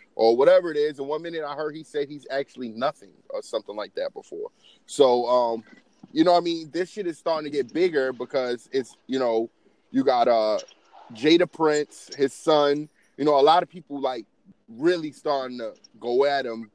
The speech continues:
like, "Oh, okay, you taking this shit too far." And, it,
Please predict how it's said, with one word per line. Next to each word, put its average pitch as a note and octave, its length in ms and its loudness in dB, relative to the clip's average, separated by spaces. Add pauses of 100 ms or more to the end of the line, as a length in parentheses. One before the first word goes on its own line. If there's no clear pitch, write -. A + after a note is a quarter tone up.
(160)
like, A2+ 200 -10
"Oh, A#2+ 220 0
okay, C#3+ 260 -6
you C3+ 200 -10
taking C3 300 -6
this B2+ 100 -12
shit B2+ 160 -16
too A#2 140 -10
far." C3 400 6 (360)
And, A#2+ 140 -2
it, B2+ 180 0